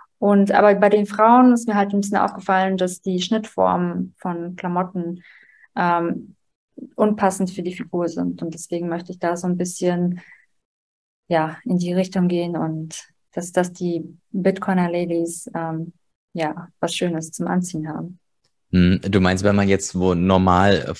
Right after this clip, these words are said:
Speaker 2: äh, Merch kauft als Frau, dass es da nicht so vorteilhaft geschnitten ist oder schöner aussehen
Speaker 1: Ja.
Speaker 2: könnte vom Schnitt her?
Speaker 1: Ja, definitiv. Also ich kenne das ja von mir. Also wenn man zum Beispiel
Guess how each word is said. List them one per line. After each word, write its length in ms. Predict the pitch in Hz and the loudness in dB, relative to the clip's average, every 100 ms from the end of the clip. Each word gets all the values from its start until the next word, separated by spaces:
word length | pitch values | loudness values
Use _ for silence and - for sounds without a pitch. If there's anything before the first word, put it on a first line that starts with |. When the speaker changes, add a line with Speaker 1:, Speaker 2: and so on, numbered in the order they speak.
| - | -6
Speaker 2:
äh, 100 | 90 - | -6 -2
Merch 480 | 87 98 104 - | 4 4 4 -2
kauft 520 | - 92 110 127 127 101 | 0 4 4 4 -2 -4
als 220 | 95 - | -4 -6
Frau, 540 | - 85 104 123 127 113 | -2 2 6 4 2 0
dass 260 | 92 - | -2 0
es 200 | 92 - | -6 -4
da 160 | 90 98 | -2 0
nicht 260 | 98 - | 0 -4
so 540 | - 101 101 98 - - - _ | -6 0 2 2 0 -8 -20 _
vorteilhaft 540 | - 95 98 90 - | -2 0 2 0 0
geschnitten 460 | - - 95 90 78 | -2 0 -2 0 -2
ist 160 | 78 | -2
oder 320 | 80 78 - - _ - | 0 0 -2 -8 _ -4
schöner 340 | 95 92 - | 2 2 2
aussehen 260 | 85 - 98 | 0 2 2
Speaker 1:
Ja. 80 | - | 2
Speaker 2:
könnte 180 | 82 | -2
vom 160 | - 82 | -2 -6
Schnitt 260 | - 87 85 | -4 -4 -4
her? 180 | 82 _ _ _ _ _ _ - | -6 _ _ _ _ _ _ 0
Speaker 1:
Ja, 180 | 208 175 | 4 4
definitiv. 580 | 175 185 190 180 196 180 | 2 -2 -2 -2 -4 -2
Also 180 | 175 185 | -2 -2
ich 220 | 180 - | -6 -4
kenne 200 | 220 202 | 2 2
das 100 | 196 | 2
ja 80 | 175 | 0
von 180 | 170 | -2
mir. 200 | 175 180 | -2 -2
Also 180 | 170 165 | -2 -6
wenn 120 | 170 | -8
man 140 | 170 180 | -6 -8
zum 160 | 175 | -8
Beispiel 480 | 175 180 - 175 175 | -8 -8 -6 -6 -6